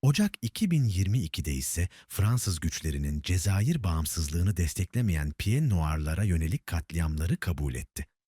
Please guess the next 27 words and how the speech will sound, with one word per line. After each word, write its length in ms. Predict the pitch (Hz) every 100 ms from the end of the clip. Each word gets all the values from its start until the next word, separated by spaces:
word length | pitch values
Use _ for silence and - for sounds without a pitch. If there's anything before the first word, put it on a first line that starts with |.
| _ _ _ _ - -
Görünüşe 440 | 131 143 165 170 214
göre 300 | 151 80 113
Macron'un 600 | 143 117 - 123 107 165
tarih 440 | - 90 92 135
ile 240 | 92 127 135
dansı 340 | 87 80 -
tango 420 | - 85 80 76
gibi. 240 | 71 67 67 - _ - - 123
Bir 120 | 170
adım 300 | 120 85 78
öne, 360 | - 76 82 156 - _ -
iki 280 | 113 - 139
adım 340 | 85 123 165
geri. 320 | 101 76 65 - _ _ _ _ _
Geçmişi 420 | 110 123 - 160 220
hatırlamak, 680 | 156 - 78 69 87 - - - -
ona 220 | 123 196
sahip 500 | - 92 78 82 -
çıkmak 460 | - - 76 73 -
Fransa'nın 640 | 87 92 95 82 71 87 - -
sömürge 500 | - - 110 156 127
geçmişinin 540 | 107 90 - 90 95 156
karmaşası 600 | - 92 85 - 95 -
içinde 380 | 78 - 95 147
kaybolmasına 760 | - 95 82 78 76 73 82
sebep 340 | 82 80 73 -
oluyor. 360 | 65 65 62